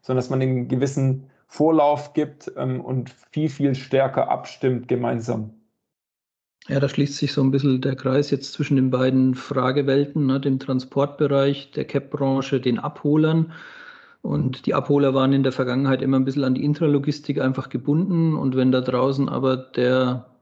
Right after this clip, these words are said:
Speaker 2: der Handlungsdruck zunimmt und auch die, so die Arbeits-, die Arbeitsmenge zunimmt, muss sich die Intralogistik ein Stück nach dem Externen orientieren und gucken, dass es dort auf die Möglichkeiten eingeht, die gegeben sind, ne, wenn da so viel Last,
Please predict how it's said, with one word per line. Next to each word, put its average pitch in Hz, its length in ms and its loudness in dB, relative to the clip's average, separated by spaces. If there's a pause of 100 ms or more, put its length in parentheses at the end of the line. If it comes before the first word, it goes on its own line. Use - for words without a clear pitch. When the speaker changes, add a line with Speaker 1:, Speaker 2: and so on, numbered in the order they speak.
Speaker 2:
der - 160 -6
Handlungsdruck 135 680 0
zunimmt 139 520 2
und 120 100 2
auch 117 200 0
die, 110 200 0 (360)
so 131 140 -4
die 123 140 -4
Arbeits-, 139 500 -2
die 165 260 -6
Arbeitsmenge 139 580 2
zunimmt, 147 480 2 (460)
muss 131 200 -2
sich 131 140 -2
die - 260 0
Intralogistik 135 720 2
ein 127 100 2
Stück - 260 -4
nach 131 200 0
dem 120 160 0
Externen 127 500 0
orientieren 127 680 0 (520)
und - 140 -6
gucken, 135 320 2
dass 131 160 0
es 127 160 -8
dort 127 240 2
auf 127 240 -2
die - 140 -4
Möglichkeiten 127 680 0
eingeht, 127 520 -2
die 123 80 0
gegeben 131 400 0
sind, 117 240 -2
ne, 127 160 0
wenn 135 160 2
da 123 100 2
so 123 140 -2
viel 123 160 0
Last, - 420 -6